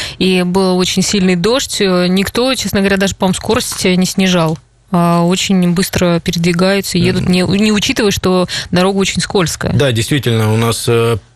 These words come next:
Speaker 2: скажем так, не будем говорить о непосредственно дожде, при наличии любых осадков у нас всё-таки водитель должен управлять транспортным средством, с уч-, э, выбирать скорость движения с учётом, э, метеорологических условий.
Speaker 1: Сколько вот такая скорость должна быть? Сорок километров в час?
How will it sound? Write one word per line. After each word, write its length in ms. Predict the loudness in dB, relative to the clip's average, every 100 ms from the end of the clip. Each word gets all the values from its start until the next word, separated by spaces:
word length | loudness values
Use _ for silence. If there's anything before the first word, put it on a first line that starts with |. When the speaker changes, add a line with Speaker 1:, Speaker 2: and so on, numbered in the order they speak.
| _ _ -8
Speaker 2:
скажем 320 | -2 0 0
так, 160 | 0 0
не 60 |
будем 200 | 0 0
говорить 340 | 0 0 0 0
о 220 | 0 0
непосредственно 640 | 0 -2 0 0 0 0
дожде, 240 | 0 0 -2
при 260 | 0 0
наличии 440 | 2 0 0 0 0
любых 420 | 2 0 0 -2
осадков 480 | -2 -2 0 -2 0
у 40 |
нас 180 | 0 0
всё-таки 320 | 0 -2 0
водитель 400 | 0 0 0 0
должен 300 | 0 0 0
управлять 360 | 0 0 0 0
транспортным 440 | 0 -2 -2 -2
средством, 400 | 0 -2 0 -2 -4 -8 -14 -12
с 140 | -6 -4
уч-, 80 | -2
э, 280 | 0 0 2
выбирать 400 | 2 2 0 0
скорость 320 | 0 0 0
движения 380 | 0 0 0 0
с 80 | -2
учётом, 320 | -2 0 0
э, 680 | 0 0 0 0 0 0 0
метеорологических 800 | 0 0 2 2 0 0 -2 -2
условий. 500 | -4 -2 -2 0 -2 -6 -12
Speaker 1:
Сколько 320 | -2 0 0
вот 80 | -2
такая 240 | -2 -2
скорость 340 | -2 0 0 0
должна 300 | 0 0 0
быть? 140 | 0
Сорок 260 | -2 -2 0
километров 400 | 0 0 -2 -6
в 40 |
час? 280 | -4 -4